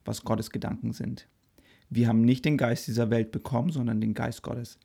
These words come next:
Und deshalb können wir auch erkennen, was Gott für uns getan hat.“ Um die Bibel zu verstehen, um Gottes Gedanken in der Bibel zu verstehen, brauchen wir den Ge-, Geist Gottes. Das ist das Erste, was man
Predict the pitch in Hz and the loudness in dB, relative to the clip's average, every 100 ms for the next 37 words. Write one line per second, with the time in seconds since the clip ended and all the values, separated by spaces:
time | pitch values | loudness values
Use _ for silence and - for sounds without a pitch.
0 | _ - _ 120 113 127 - 139 - 120 | _ -20 _ 2 4 4 2 0 0 0
1 | 113 110 117 - 113 - 135 120 117 - | 2 2 0 -2 -8 -2 2 2 2 -2
2 | _ _ _ - 113 - 127 107 - - | _ _ _ -6 -6 -6 -2 -2 -4 -14
3 | _ _ _ - 117 113 110 - _ _ | _ _ _ -4 0 2 0 -6 _ _
4 | - 113 143 117 110 - - _ _ _ | -4 -2 2 2 0 -4 -16 _ _ _
5 | _ _ _ _ _ _ _ - _ _ | _ _ _ _ _ _ _ -20 _ _
6 | _ _ 120 117 110 110 156 160 - 123 | _ _ 4 6 4 2 2 0 0 -2
7 | 117 - 120 113 110 - - 113 110 117 | -2 0 2 2 2 -2 -2 0 2 2
8 | 131 120 - - _ _ _ - 110 113 | 2 0 -2 -8 _ _ _ -2 0 2
9 | 135 160 - 113 - - 147 135 131 117 | 2 0 0 -2 0 0 0 0 0 -2
10 | - - 160 - 175 135 113 - _ _ | -4 -4 -4 -4 0 0 0 -4 _ _
11 | _ _ _ _ - - 107 113 117 110 | _ _ _ _ -18 -10 -6 -4 -2 0
12 | 107 - - - 120 - 120 113 123 - | -2 -2 -4 -2 -2 -2 -4 -4 -8 -14
13 | _ _ _ _ _ _ _ _ _ _ | _ _ _ _ _ _ _ _ _ _
14 | - 156 - 113 - 120 123 113 113 113 | -2 -2 0 -4 2 4 4 0 0 2
15 | 113 110 | 2 2